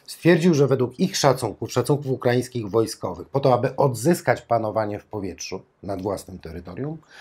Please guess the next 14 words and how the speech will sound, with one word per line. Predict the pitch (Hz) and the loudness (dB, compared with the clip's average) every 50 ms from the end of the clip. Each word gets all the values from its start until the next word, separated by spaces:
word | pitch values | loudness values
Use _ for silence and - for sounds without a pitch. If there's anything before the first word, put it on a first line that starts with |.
| - - - - - - | -18 -18 -18 -18 -8 -2
Ukraina | - 127 - - 143 143 147 170 170 165 160 151 | -2 0 4 6 6 8 8 8 8 8 8 6
powinna | 156 - 127 113 127 139 139 139 135 131 123 | 6 4 4 4 6 6 6 6 6 4 4
dostać, | 101 135 131 123 - - 139 135 131 - | 4 2 0 0 0 0 2 2 2 0
uwaga, | - - 123 123 131 123 110 135 123 - - - | -4 -4 -2 0 0 0 0 -4 -6 -6 -8 -14
sto | - - - - - 156 147 | -16 -16 -8 -2 0 0 0
dwadzieścia | 117 120 113 131 127 123 - 131 120 - - - 120 - - | 0 0 -2 -2 -2 -2 -4 -8 -8 -6 -4 -2 -2 -2 0
osiem | 135 127 - - 135 127 131 123 | -2 -2 -2 -4 -6 -4 -4 -4
nowoczesnych | 120 107 98 107 - - 127 113 - - 123 110 | -4 -4 -6 -6 -6 -4 -6 -6 -6 -8 -8 -6
zachodnich | 95 104 95 - - 110 92 98 104 101 - _ | -6 -6 -8 -6 -6 -10 -10 -10 -10 -12 -14 _
myśliwców. | - 92 95 87 - - - - _ - - _ _ _ _ _ _ _ _ _ _ | -12 -12 -12 -12 -12 -16 -18 -20 _ -20 -20 _ _ _ _ _ _ _ _ _ _
Sto | - - - - 139 131 | -20 -8 -2 2 2 2
dwadzieścia | 113 98 98 113 113 98 95 90 - - - 117 - | 0 0 -4 -4 -4 -2 -4 -8 -8 -8 -8 -6 -2
osiem. | - 127 120 - - - - _ _ _ _ _ _ _ - - - _ _ | 0 0 0 -2 -6 -16 -20 _ _ _ _ _ _ _ -20 -20 -20 _ _
Czyli | - - 113 101 107 104 104 98 | -4 -2 -2 -2 -2 -4 -6 -8